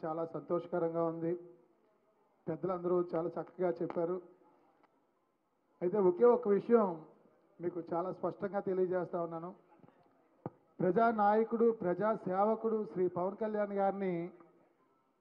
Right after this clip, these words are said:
ప్రతిరోజు తిట్టిస్తున్న ముఖ్యమంత్రి గారికి కృతజ్ఞతలు తెలియజేస్తున్నాం. ప్రతిరోజు అడ్డవైన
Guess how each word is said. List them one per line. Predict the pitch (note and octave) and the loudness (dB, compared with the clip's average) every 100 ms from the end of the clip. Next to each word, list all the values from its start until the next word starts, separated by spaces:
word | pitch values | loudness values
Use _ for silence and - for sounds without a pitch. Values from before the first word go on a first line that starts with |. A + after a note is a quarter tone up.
| _ _ - | _ _ -2
ప్రతిరోజు | G#3+ A#3+ B3+ C4 C4 C4+ - | 0 2 2 2 2 -8 -8
తిట్టిస్తున్న | A3+ - C4+ - - C4 B3 F3 - - _ _ _ _ _ _ _ _ _ - | -8 0 0 2 2 2 2 -2 -6 -20 _ _ _ _ _ _ _ _ _ -2
ముఖ్యమంత్రి | E3 E3 A3 A3 G#3 A3 | -2 0 -2 -4 -4 0
గారికి | G#3+ G#3 F#3+ D#3+ C#3+ - _ _ _ _ - | 0 0 -2 -2 -4 -16 _ _ _ _ -8
కృతజ్ఞతలు | D#3+ D#3+ E3+ G3 F#3+ | -6 -4 -2 -4 0
తెలియజేస్తున్నాం. | F#3 F3 F3 F3 D3 - - - _ _ _ _ _ | 2 4 4 2 -2 -8 -18 -20 _ _ _ _ _
ప్రతిరోజు | G#3 G#3+ C4+ C#4 C4+ A#3+ C4 G#3 F3 - - - - _ E3 | 0 4 8 10 10 10 10 10 8 0 -16 -20 -20 _ -4
అడ్డవైన | F3 B3 C4 C#4 | 2 6 8 10